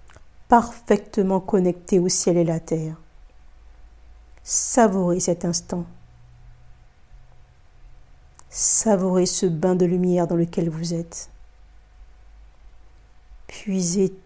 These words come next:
toute l'énergie et ressources dont vous avez besoin physiquement et mentalement.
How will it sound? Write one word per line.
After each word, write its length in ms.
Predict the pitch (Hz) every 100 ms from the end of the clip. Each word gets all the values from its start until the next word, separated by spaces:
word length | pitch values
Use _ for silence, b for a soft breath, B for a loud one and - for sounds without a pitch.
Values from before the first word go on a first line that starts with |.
| _
toute 340 | - 208 208 - - -
l'énergie 720 | 190 190 185 180 170 170 156 - - - - -
et 100 | 196
ressources 720 | 185 185 202 - - 196 180 -
dont 100 | 180
vous 80 |
avez 120 | 180 170
besoin 340 | 180 170 175
physiquement 800 | - - 180 175 175 - 165 165 - - - - - -
et 100 | 226
mentalement. 680 | 196 175 170 170 170 165